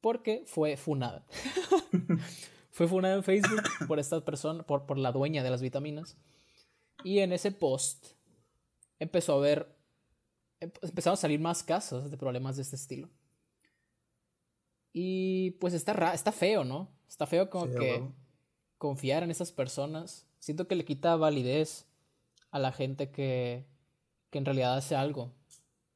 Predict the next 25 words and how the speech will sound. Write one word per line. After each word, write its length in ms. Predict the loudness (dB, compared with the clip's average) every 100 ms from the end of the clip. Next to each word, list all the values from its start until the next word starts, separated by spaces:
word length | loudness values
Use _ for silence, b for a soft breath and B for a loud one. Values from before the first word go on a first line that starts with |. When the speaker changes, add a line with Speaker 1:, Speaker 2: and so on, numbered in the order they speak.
| _
Speaker 1:
aporta 560 | -12 -4 -2 0 0 0
algo, 260 | -2 -6 -12 _ _ _ _ _
pero 200 | -2 -2
sigue 480 | -2 -2 0 -2 -6 _ _
siendo 300 | -10 -6 -4
catalogada 680 | -6 -4 -4 -2 -2 -4 -8 -4
de 60 |
influencer. 440 | -4 -2 -6 -8 -14 -18 _ _ _ _ _ _ _ _ _ _ _ _ _ _ _ _ _ _ _ -2
Speaker 2:
O 40 |
sea, 100 | 0
¿sientes 320 | 2 2 -2
que 120 | 0 2
debería 420 | 4 4 2 2
perder 260 | 0 0
su 160 | -2 -4
título 320 | -6 -4 -2
de 80 | 0
influencer 720 | -2 -6 -4 -4 -4 -6 -8 -14 _
por 200 | 0 0
no 100 | 0
influenciar? 720 | -2 -2 -2 -2 -4 -8 -8 _ _ _ _ _ _ _ _ _ _ _ _ _ _ _ _ _ _ _ _ _ _ _ _ -16 _ _ _ _ _
Speaker 1:
No 160 | -8 -2
sé, 120 | 0
o 60 | 2
sea 400 | 2 2 0